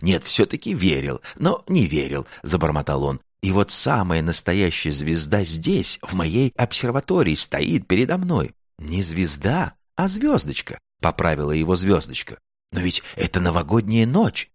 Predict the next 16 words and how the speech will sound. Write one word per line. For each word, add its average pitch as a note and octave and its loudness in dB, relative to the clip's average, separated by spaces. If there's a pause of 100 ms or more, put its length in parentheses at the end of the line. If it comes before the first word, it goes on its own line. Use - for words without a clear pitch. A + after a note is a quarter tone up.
(280)
ночь - 2
чудес F#2 0
и B2+ 2
исполнения A#2 -2
желаний", C3+ -2 (280)
словно F#2 0
не G2 2
слыша - 0
ее, G2 2
продолжал E2+ 0
рассуждать F2 0
Викентий F2 -4
Павлович. C2 -2 (160)
"Значит, F2 0
все - 0
правильно, D#2+ -2